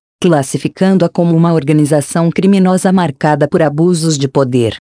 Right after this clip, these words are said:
desvio de recursos e violação de princípios jurídicos.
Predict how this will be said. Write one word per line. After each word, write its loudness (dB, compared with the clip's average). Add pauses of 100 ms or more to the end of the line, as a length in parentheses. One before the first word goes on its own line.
(120)
desvio 0
de -2
recursos -2
e 0
violação 0
de -2
princípios -2
jurídicos. -2